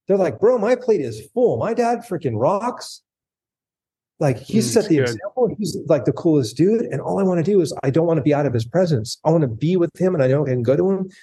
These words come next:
Speaker 1: He's the wellspring." Like, man, it's just a,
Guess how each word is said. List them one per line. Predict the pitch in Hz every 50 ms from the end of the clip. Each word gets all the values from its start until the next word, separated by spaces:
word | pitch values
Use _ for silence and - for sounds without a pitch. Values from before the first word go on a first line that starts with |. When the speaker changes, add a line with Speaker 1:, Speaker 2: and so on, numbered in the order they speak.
| - _ _
Speaker 1:
He's | 165 156 156
the | 165 139
wellspring." | 120 127 151 165 214 214 202 _ _ _ _ _ _ _ 220 175 - - - 127 120 101 92 90 - _ _ _ _ _ _ _ _
Like, | 151 135 120 117 113 - _ _ _ _ _ _ _ _ _ _ _ _ _ _ _ _ _ _ _ _ _ _ _ _ _ _ _ _ _ _ _ _ _ _ _ _ _ _ _ _ _ _ _ _ _ - - - _
man, | 147 156 180 175 160
it's | - -
just | - 202 - -
a, | 151